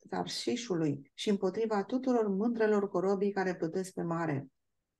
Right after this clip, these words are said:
Și fala omului va fi pogorâtă și semeția celor muritori va fi smerită.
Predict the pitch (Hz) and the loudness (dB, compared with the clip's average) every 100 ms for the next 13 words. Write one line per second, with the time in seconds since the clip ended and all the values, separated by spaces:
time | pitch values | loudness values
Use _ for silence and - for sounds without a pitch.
0 | _ _ _ _ _ _ - 190 214 233 | _ _ _ _ _ _ -6 -2 0 4
1 | 226 185 202 247 240 202 170 190 185 180 | 6 6 4 2 2 2 -2 -4 -2 2
2 | 180 240 202 160 170 180 175 170 - 202 | 2 2 0 -4 -4 -4 -6 -6 -2 -2
3 | 190 202 196 196 185 170 165 214 240 - | 0 0 0 0 -2 -2 0 0 -2 -2
4 | 147 147 185 - 180 190 208 208 151 160 | -2 -2 -6 -6 -4 0 0 -2 -6 -6